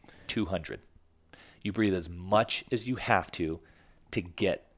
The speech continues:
some form of improvement. Once you see that, like, this light bulb goes off. They're like, "I have to breathe all day." I was like, "Yeah, 'cause you haven't been breathing for, like, ten years."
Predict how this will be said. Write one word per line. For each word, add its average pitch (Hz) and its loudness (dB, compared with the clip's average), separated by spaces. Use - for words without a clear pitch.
some - 0
form 98 2
of 82 -4
improvement. 90 -4
Once 107 2
you 104 0
see - 2
that, 131 4
like, 90 -6
this - -6
light 90 0
bulb 82 -6
goes - -10
off. - -8
They're 82 -12
like, 78 -12
"I 104 0
have 156 0
to - -4
breathe 85 0
all 87 0
day." 104 0
I - -18
was - -6
like, - -8
"Yeah, 117 -2
'cause 98 0
you 139 4
haven't 139 8
been 123 4
breathing 127 6
for, 110 4
like, 90 4
ten 135 4
years." 123 0